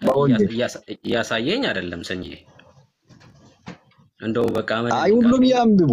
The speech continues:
Speaker 1: ሁሉም አንብቡና ንገሩ፣ ችግር የለውም። እኔም በዝ-፣ እኔ ደግሞ በግድ አላሳምንህም። ግን በሰማይ መታየቷ ማ-፣ ሴትዮዋ ደግሞ ማን እንደሆነች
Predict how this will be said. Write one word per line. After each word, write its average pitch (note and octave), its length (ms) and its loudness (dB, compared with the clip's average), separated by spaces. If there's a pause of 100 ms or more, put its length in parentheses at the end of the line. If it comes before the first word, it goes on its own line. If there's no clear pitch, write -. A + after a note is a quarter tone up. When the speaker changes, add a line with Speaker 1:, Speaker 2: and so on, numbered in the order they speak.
(160)
Speaker 1:
ሁሉም F3 340 4
አንብቡና E3 560 4 (300)
ንገሩ፣ D3+ 320 4 (120)
ችግር D#3 300 0
የለውም። C3 400 2 (1300)
እኔም C#3+ 320 2
በዝ-፣ C3 300 0
እኔ B2 220 2
ደግሞ D#3+ 260 2
በግድ D3+ 400 2
አላሳምንህም። D3 880 4
ግን F#3+ 260 4
በሰማይ C#3+ 460 2
መታየቷ C3+ 500 2 (180)
ማ-፣ D3 240 2
ሴትዮዋ D3 460 2
ደግሞ D3+ 260 2
ማን C#3+ 240 4
እንደሆነች C3+ 460 4